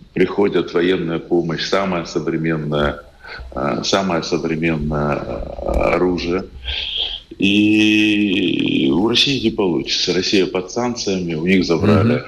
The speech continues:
Speaker 1: золотовалютные запасы. Их,
Speaker 2: Ну,
Speaker 1: э,
Speaker 2: понятно,
Speaker 1: э,
Speaker 2: понятно.
Speaker 1: и так далее, и так далее, да. И, э, поверьте, э, пропаганда у них работает очень хорошо. Вот я
Speaker 2: Лучше, чем
Speaker 1: месяц
Speaker 2: наша или нет, скажите, пожалуйста.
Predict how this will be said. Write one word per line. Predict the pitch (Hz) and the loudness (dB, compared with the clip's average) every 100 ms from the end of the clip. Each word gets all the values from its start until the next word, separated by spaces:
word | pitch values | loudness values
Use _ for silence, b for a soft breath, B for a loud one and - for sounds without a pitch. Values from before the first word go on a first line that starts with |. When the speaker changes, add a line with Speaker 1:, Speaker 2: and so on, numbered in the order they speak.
| - | -12
Speaker 1:
золотовалютные | - 80 78 82 85 78 80 76 73 | -6 -6 -2 0 2 0 -4 -6 -2
запасы. | 82 - 113 104 - 85 82 - | -2 -2 -2 -2 -4 -6 -8 -10
Их, | - - - | -8 -6 -2
Speaker 2:
Ну, | 139 | 2
Speaker 1:
э, | 190 | 2
Speaker 2:
понятно, | 185 135 80 - - | 2 0 -2 -4 -12
Speaker 1:
э, | - | -4
Speaker 2:
понятно. | 123 98 73 - 95 | -2 -2 -4 -4 -4
Speaker 1:
и | |
так | - 85 78 | -2 -4 0
далее, | 90 82 73 | 0 0 -2
и | 67 | -6
так | 67 - | -8 -10
далее, | - 50 - | -10 -10 -12
да. | - 78 - B B B - | -6 -2 -2 B B B 0
И, | 98 104 | 2 2
э, | - 98 95 98 58 - - | 2 0 2 0 -4 -8 -4
поверьте, | 98 101 123 139 - 107 95 73 | -2 0 -2 -2 -2 0 2 0
э, | - 80 82 80 | -2 -2 -2 -4
пропаганда | 92 98 87 113 113 90 | -4 -2 0 0 0 -2
у | |
них | 87 85 | -4 -6
работает | 80 76 85 - 76 - | -4 -4 -4 -2 -2 -2
очень | 76 - 69 | -2 -2 -6
хорошо. | - - - - - | -10 -8 -8 -10 -6
Вот | - - | -2 0
я | 98 | 4
Speaker 2:
Лучше, | 113 202 - 147 | 4 2 0 -4
чем | - | 0
Speaker 1:
месяц | 113 104 | 2 2
Speaker 2:
наша | 85 - | 0 0
или | 82 87 | 0 0
нет, | 90 76 | 0 0
скажите, | - 90 80 76 | -2 -2 -2 -4
пожалуйста. | - 76 78 71 | -4 -4 -2 -6